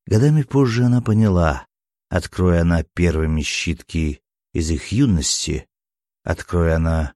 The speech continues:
что-то из относительно счастливых лет, когда они уже были с Эфес, всё получилось бы иначе.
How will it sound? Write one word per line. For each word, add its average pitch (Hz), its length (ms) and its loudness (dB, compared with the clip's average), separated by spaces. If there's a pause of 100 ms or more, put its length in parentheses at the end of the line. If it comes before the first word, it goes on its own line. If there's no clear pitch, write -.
(260)
что-то - 420 -4
из 80 340 -2
относительно 85 760 -4
счастливых - 760 -4
лет, 120 340 0 (600)
когда 90 280 0
они 82 200 2
уже 78 240 0
были 76 300 -2
с - 180 -4
Эфес, - 500 -6 (540)
всё 165 180 -2
получилось 131 560 -2
бы 113 200 2
иначе. - 680 -2